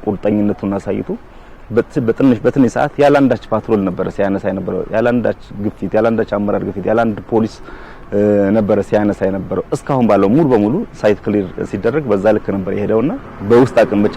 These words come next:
በመንግስት አቅም ብቻ፣ በመንግስት በጀት ብቻ የሚሸፈን አለመሆኑን በተገቢ መልኩ ተረድቶ፣ እ፣ ያለው የሌለው ሳይል ሁሉም በአቅሙ ልክ፣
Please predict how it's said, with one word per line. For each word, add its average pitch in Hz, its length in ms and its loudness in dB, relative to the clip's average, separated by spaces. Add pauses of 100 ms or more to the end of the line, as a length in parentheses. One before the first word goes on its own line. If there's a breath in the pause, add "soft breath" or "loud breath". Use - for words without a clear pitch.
በመንግስት 123 420 6
አቅም 104 260 2
ብቻ፣ 101 200 -2
በመንግስት 120 380 4
በጀት 113 240 4
ብቻ 101 160 -4
የሚሸፈን 117 580 4 (140)
አለመሆኑን 120 500 4 (340 loud breath)
በተገቢ 131 420 4
መልኩ 120 260 2
ተረድቶ፣ 127 300 2 (840 loud breath)
እ፣ 110 100 6 (400)
ያለው 131 460 8
የሌለው 104 400 6 (800)
ሳይል 143 340 2 (140)
ሁሉም 160 520 6
በአቅሙ 113 380 4
ልክ፣ - 200 -2